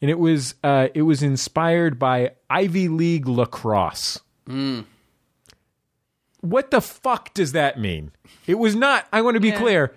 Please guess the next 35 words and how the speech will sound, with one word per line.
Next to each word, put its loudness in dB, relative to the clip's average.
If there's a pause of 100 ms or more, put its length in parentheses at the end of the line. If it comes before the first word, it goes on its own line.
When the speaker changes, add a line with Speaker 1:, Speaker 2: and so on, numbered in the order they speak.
(100)
Speaker 1:
it 2
wasn't -2
lacrosse 0
uniforms. 0
Speaker 3:
No. -6
Speaker 2:
Probably 0
sweaters, -4
Speaker 1:
It -2
Speaker 2:
right? 0
Speaker 1:
was -2
Speaker 2:
It 2
was -2
a -4
bunch -4
of -12
Speaker 1:
inspired 0
Speaker 2:
sweaters. 0
Speaker 3:
That, 0
Speaker 1:
by 2
Speaker 3:
that -2
special -4
lacrosse-y -2
feeling -2
that -2
you -4
get. 0
Speaker 1:
Well, 2
to 0
some 0
extent, 0
it's 0
clothes 0
twats -2
would 2
wear. -2